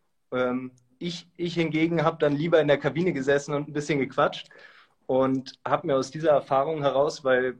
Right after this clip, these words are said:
ich ja letztendlich diese Sportlerkarriere nicht so, wie ich mir das ursprünglich gedacht habe, verfolgen konnte, habe mir gedacht,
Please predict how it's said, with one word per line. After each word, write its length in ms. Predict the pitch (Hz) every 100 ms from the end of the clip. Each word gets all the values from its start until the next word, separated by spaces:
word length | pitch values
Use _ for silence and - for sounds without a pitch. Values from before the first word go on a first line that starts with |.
| _ -
ich 140 | 131
ja 160 | 131 120
letztendlich 520 | 120 120 139 135 -
diese 400 | 123 127 120 120
Sportlerkarriere 920 | - 139 143 147 - 135 139 135 135
nicht 260 | 135 151 -
so, 300 | 143 151 139
wie 120 | 147
ich 120 | 147
mir 100 | 135
das 200 | 135 -
ursprünglich 440 | 156 - 139 135
gedacht 340 | - 139 - -
habe, 140 | 131
verfolgen 420 | - - 143 143
konnte, 300 | - 131 131
habe 140 | 120 -
mir 120 | 131
gedacht, 360 | 135 135 135